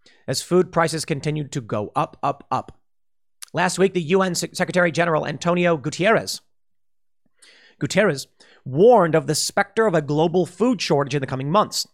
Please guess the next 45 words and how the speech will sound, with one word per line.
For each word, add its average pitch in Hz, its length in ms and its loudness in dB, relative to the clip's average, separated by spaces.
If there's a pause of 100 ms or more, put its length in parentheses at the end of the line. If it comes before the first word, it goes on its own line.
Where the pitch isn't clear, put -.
(460)
without 143 300 -2
urgent 143 340 -4
international 131 600 -8
action. 151 380 -6 (220)
Okay, 131 280 -4
okay, 107 260 -6
okay. 90 240 -14 (1400)
I - 80 -4
kind 262 180 0
of 277 80 0
feel 240 160 0
like 226 120 4
at 196 60 4
a 170 40 0
certain 185 300 0
point, 175 360 0
we're 143 100 -2
saying 170 320 -2
the 143 60 -6
same 151 300 -4
things 143 260 -4
over 135 260 0
and 123 80 -4
over 139 240 0
again. 101 360 -8 (360)
It's 139 160 -6
just - 340 -2 (300)
the 156 80 0
next 185 300 -2
grain 170 180 2
of 151 120 -2
sand 170 280 0
has 139 80 -4
been 127 160 -4
dropped 139 380 -2
into 143 200 -6
the 123 80 -8
heap. - 320 -10 (1120)
They 147 60 -8
say, 165 160 2
according 196 400 2
to 175 80 -4
U 165 180 2
N 156 80 0
figures, 123 480 -8